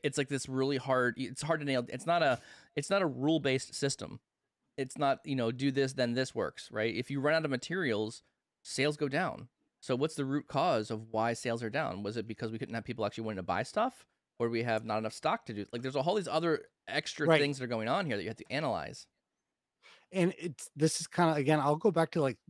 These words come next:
Speaker 2: the curse of Power B I and the ability just to add a lot of visuals. I, it's actually harder to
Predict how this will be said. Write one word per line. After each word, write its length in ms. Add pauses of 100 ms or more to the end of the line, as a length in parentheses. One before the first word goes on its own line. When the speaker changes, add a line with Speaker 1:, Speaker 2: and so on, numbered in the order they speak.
Speaker 2:
the 140
curse 460
of 400 (260)
Power 280
B 200
I 180
and 180
the 40
ability 320
just 160
to 120
add 120
a 60
lot 180
of 80
visuals. 640 (800)
I, 180 (160)
it's 160
actually 340
harder 760 (180)
to 240